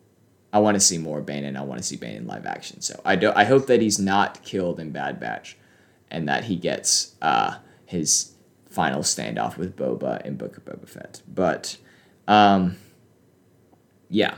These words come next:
so that's my little sidetrack. But that's all that I have for episode nine of The Bad Batch. I really enjoyed this, and I'm super, super excited for, uh, what's to come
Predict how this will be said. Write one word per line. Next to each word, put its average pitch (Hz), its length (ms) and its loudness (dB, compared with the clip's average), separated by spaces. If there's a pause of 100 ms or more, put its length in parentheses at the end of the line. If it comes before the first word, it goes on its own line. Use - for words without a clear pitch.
so - 180 -6
that's 101 220 4
my 104 100 6
little 92 220 4
sidetrack. 76 720 -2
But 101 360 2 (500)
that's 123 220 10
all 131 120 10
that 117 140 12
I 113 80 12
have 104 400 8
for 98 400 2
episode 101 360 2
nine 90 400 0
of 87 180 -6
The 80 80 -4
Bad 80 240 -6
Batch. 80 300 -6
I 98 80 2
really 92 300 2
enjoyed 85 280 -2
this, 85 160 -2
and 73 80 -8
I'm 71 80 -8
super, - 280 -4
super 73 300 -6
excited 67 440 -4
for, 69 340 -8 (300)
uh, 113 200 10
what's 120 380 8
to 113 80 0
come 101 560 2